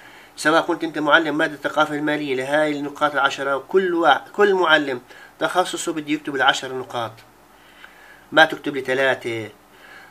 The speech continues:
أو أربعة أو ستة وت-، وتستثني الباقي الع-، النقاط، لأنه إذا كده كتبت مثلا من ستاش لغاية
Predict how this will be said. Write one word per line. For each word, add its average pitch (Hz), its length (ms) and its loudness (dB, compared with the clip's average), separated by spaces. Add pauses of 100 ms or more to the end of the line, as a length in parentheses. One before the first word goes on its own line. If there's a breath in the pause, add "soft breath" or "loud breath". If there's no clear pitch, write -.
(160 loud breath)
أو 127 160 -2
أربعة 127 360 0
أو 127 140 0
ستة 123 400 -6
وت-، 110 340 -10
وتستثني 131 480 -8
الباقي 123 320 -2
الع-، 113 360 -2
النقاط، 113 540 -6
لأنه 139 240 -4
إذا 139 220 2
كده 139 200 -8
كتبت 156 400 -6
مثلا 151 260 -2
من 131 200 -6
ستاش 135 640 2
لغاية 139 380 0